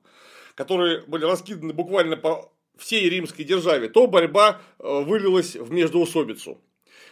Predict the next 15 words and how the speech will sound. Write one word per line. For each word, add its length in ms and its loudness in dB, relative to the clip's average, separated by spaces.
э, 60 -10
в 360 2
между 360 0
различными 460 -2
провинциальными 680 0
римскими 460 -6
армиями, 540 0
э, 460 -4
командующие 500 -4
которых 400 -4
объявили 380 -6
себя 340 -4
императорами, 680 -4
то 240 2
есть 280 -6